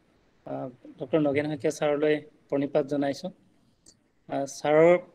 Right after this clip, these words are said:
অলপ অসুস্থতা আছে, তথাপি ছাৰে আমাক আজি সন্মতি প্ৰদান কৰি এই অনুষ্ঠানত, আহ, উদ্বোধনী ভাষণ দিয়াৰ সন্মতি প্ৰদান কৰি বাধিত কৰিছে। আহ, ছাৰৰ পৰিচয় আপোনালোকে জানেই, মই আৰু,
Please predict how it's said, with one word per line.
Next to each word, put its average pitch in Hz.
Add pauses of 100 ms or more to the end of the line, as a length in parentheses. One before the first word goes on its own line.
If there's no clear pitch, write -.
(280)
অলপ 165
অসুস্থতা 180
আছে, 165
তথাপি 160
ছাৰে 156
আমাক 151
আজি 151
সন্মতি 143
প্ৰদান 147
কৰি 143 (580)
এই 147
অনুষ্ঠানত, 143 (200)
আহ, 135
উদ্বোধনী 143
ভাষণ 139
দিয়াৰ 143
সন্মতি 135
প্ৰদান 135
কৰি 143
বাধিত 131
কৰিছে। 139 (760)
আহ, 135 (180)
ছাৰৰ 156
পৰিচয় 165
আপোনালোকে 160
জানেই, 147
মই 143
আৰু, 143